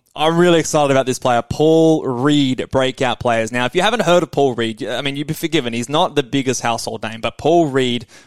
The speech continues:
B-Ball Paul, is a per-minute beast.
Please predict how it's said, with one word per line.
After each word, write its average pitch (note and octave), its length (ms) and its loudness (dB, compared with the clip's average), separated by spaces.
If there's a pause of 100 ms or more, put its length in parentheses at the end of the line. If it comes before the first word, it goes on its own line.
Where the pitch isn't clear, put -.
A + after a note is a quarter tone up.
(120)
B-Ball D3+ 460 2
Paul, A2+ 480 -2 (400)
is C3+ 320 -2
a B2 160 -2
per-minute B2+ 1300 0
beast. A2+ 420 -6